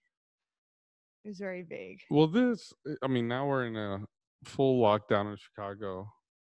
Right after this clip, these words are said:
Speaker 2: I
Speaker 1: Yeah.
Speaker 2: mean, I don't, I don't even know if, like, I should be trying to deal with real issues right now. Um, for anyone that's actually can see the video of this, like, there's a great view outside.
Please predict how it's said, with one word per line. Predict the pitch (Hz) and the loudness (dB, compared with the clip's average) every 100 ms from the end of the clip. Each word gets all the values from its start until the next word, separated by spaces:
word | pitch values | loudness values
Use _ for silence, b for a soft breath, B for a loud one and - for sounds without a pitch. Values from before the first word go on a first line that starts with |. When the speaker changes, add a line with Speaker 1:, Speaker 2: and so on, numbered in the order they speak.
| - | -10
Speaker 2:
I | 117 | -4
Speaker 1:
Yeah. | |
Speaker 2:
mean, | 110 | -2
I | 104 | -2
don't, | 107 107 - | -2 -4 -4
I | - 127 | 0 2
don't | 135 127 | 2 0
even | 117 117 | -2 -2
know | 117 110 | -4 -4
if, | - | -4
like, | 107 101 | -4 -4
I | 104 | -6
should | - 117 | -6 -8
be | 107 | -8
trying | - 110 107 104 104 | -8 -6 -4 -4 -4
to | 101 95 95 - 120 | -4 -4 -6 -8 -2
deal | 117 110 | 4 4
with | 110 110 | 4 -2
real | 117 110 101 123 | -4 -6 -6 -8
issues | 120 123 104 | -8 -8 -8
right | 98 95 | -8 -8
now. | 101 87 _ _ _ _ _ _ _ - | -12 -16 _ _ _ _ _ _ _ -12
Um, | 110 101 98 98 | -8 -8 -10 -10
for | 127 | -4
anyone | 127 120 113 | 0 0 -2
that's | 101 - _ _ - | -6 -12 _ _ -8
actually | 117 - 120 110 | -8 -8 -10 -8
can | 107 101 | -8 -10
see | - - 117 113 107 107 - 120 | -12 -8 -6 -4 -6 -8 -14 -16
the | 113 110 104 101 98 104 | -10 -8 -6 -6 -6 -4
video | 123 143 117 101 | 0 2 2 0
of | 98 | -4
this, | 98 95 95 - | -6 -6 -6 -4
like, | 92 - | -4 -4
there's | 110 107 | -6 -6
a | |
great | 104 110 113 113 | 0 2 2 0
view | 113 110 110 | -6 -6 -2
outside. | 107 98 - 101 98 104 | -2 -2 0 2 2 0